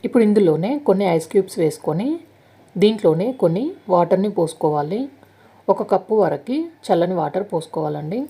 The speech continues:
ఇవన్నీ వేసిన తర్వాత దీన్ని మెత్తగా గ్రైండ్ చేసుకొని తీసుకోవాలి. ఇక్కడ తర్బూజా ముక్కలు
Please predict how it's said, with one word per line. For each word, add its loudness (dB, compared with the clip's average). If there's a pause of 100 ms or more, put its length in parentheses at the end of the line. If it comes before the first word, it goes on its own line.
(120)
ఇవన్నీ 0
వేసిన -4 (100)
తర్వాత -2 (360)
దీన్ని 0 (140)
మెత్తగా -2 (120)
గ్రైండ్ 2
చేసుకొని -4
తీసుకోవాలి. -4 (880)
ఇక్కడ 2 (140)
తర్బూజా 0
ముక్కలు -4